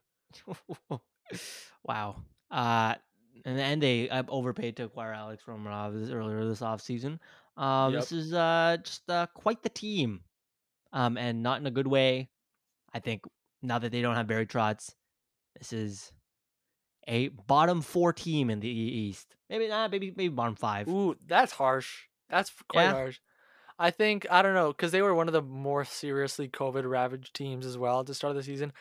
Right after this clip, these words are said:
Speaker 2: and they start, they were, like, on the road f-, for, like, thirteen games to start the year or something insane, which people speculated was, like, a,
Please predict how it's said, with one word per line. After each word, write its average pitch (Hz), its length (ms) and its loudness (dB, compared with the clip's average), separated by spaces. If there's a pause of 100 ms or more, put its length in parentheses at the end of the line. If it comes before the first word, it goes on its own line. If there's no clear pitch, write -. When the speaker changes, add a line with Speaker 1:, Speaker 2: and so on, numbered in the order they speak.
(180)
Speaker 2:
and 165 420 2 (300)
they 151 100 0
start, - 280 -4
they 151 120 2
were, 151 140 2
like, 143 220 2
on 147 120 2
the 143 100 0
road 135 320 2
f-, - 240 -18
for, - 220 -6
like, 127 200 -2
thirteen 143 420 -4
games 131 300 -4
to 147 100 -6
start 139 240 -2
the 139 80 -6
year 143 160 0
or 139 40 -4
something 139 260 -8
insane, 139 520 -8 (440)
which 131 200 -8
people 135 220 -4
speculated 123 600 -6
was, 117 180 -6
like, 113 200 -8
a, 127 80 -6